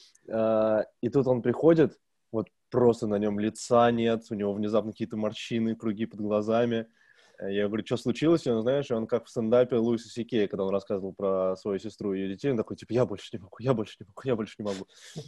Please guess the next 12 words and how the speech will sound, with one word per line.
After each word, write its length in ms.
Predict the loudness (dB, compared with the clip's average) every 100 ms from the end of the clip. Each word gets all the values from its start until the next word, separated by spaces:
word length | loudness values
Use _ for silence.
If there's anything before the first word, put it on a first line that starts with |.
| -6
И 80 | 4
он, 140 | 4 4
причем, 300 | 2 2 2 _ _ 2
он 180 | 2 2
фильмы 500 | 0 4 4 4 0
не 440 | -2 -2 0 -2 2
то 160 | 2
чтобы 220 | 2 -4
прям 220 | 0 0 2
много 260 | 2 2
смотрит, 420 | 0 0 2 0 -6 _ _ _ _
но 280 | -2 -2 -2